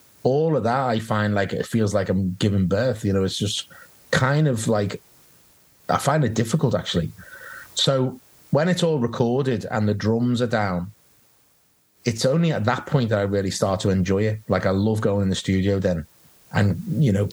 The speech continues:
setting the amps up and, and then recording guitars, even though it's a, even though it's, like, kind of like a stiff process then,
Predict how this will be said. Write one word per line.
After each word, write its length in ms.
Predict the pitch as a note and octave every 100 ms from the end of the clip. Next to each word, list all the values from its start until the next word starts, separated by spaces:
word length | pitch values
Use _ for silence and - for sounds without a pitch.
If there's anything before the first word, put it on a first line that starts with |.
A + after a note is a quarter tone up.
| -
setting 240 | - A2+ G#2+
the 60 |
amps 280 | G2+ G2 -
up 160 | G2 F#2+
and, 240 | F2+ E2
and 120 | G#2+ F#2
then 160 | F2+
recording 440 | F2+ - F#2+ F#2 F2+
guitars, 680 | F2 F#2 F2+ F2+ F2 - - - - -
even 240 | G#2 G#2
though 180 | G2+ G2
it's 200 | F2+ -
a, 220 | F#2 F2+ - -
even 340 | B2+ G#2 G2
though 200 | F#2+ F#2
it's, 200 | F2+ -
like, 300 | F2+ F2 - - _ - - - - - -
kind 200 | G2 F#2+
of 60 | F#2
like 260 | F#2 F2+
a 60 | G2
stiff 540 | - A#2 G#2 - -
process 520 | - G2+ G2 - - G2+
then, 280 | F#2 F#2+